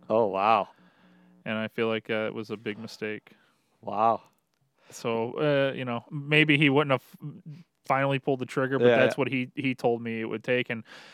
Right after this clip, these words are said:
Speaker 2: Strasburg was a great price, so I don't really wanna give up on
Speaker 1: No,
Speaker 2: him.
Speaker 1: Strasburg's a good keeper. That's the
Speaker 2: Yeah,
Speaker 1: thing.
Speaker 2: and
Speaker 1: Like,
Speaker 2: he's a
Speaker 1: and
Speaker 2: great keeper, and it's tough to let go of him. But Bryant was a great keeper, too.
Speaker 1: Yeah.
Speaker 2: And it would have been nice to build around him and Lindor.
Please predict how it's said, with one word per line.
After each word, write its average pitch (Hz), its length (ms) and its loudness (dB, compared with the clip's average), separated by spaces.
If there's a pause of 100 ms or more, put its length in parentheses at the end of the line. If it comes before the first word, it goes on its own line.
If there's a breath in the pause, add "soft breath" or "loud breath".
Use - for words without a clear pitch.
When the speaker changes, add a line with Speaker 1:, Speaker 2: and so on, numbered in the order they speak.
(400 loud breath)
Speaker 2:
Strasburg 117 560 0
was 110 120 -6
a 107 60 -8
great 107 240 -2
price, 110 240 0
so 101 120 -4
I 101 60 -2
don't 107 200 -4
really 107 200 -2
wanna 101 200 -6
give 107 160 -8
up 110 180 -4
on 107 100 -2
Speaker 1:
No, 214 80 8
Speaker 2:
him. - 60 8
Speaker 1:
Strasburg's 160 340 4
a - 20 -4
good 147 140 -2
keeper. 151 240 -4
That's 104 140 -4
the 131 100 -8
Speaker 2:
Yeah, 127 80 -4
Speaker 1:
thing. 120 220 4
Speaker 2:
and 104 140 0
Speaker 1:
Like, 104 80 -2
Speaker 2:
he's 107 100 -4
a - 20 -8
Speaker 1:
and 104 80 -4
Speaker 2:
great 107 220 -2
keeper, 120 340 -4
and 110 80 -8
it's - 160 -14
tough - 300 -4
to 107 240 -4
let 107 220 -6
go 110 180 -6
of 107 120 -10
him. 110 320 -10
But 127 200 2
Bryant 127 340 2
was 104 120 -10
a 107 40 -14
great 104 260 -8
keeper, 120 300 -8
too. - 160 -4
Speaker 1:
Yeah. 202 160 6 (160)
Speaker 2:
And 123 380 -2
it 123 80 0
would 123 120 0
have 120 60 -4
been 117 140 -4
nice 113 240 -4
to 110 80 -10
build 110 240 -2
around 107 280 -4
him 110 180 -8
and 104 140 -12
Lindor. 104 420 -6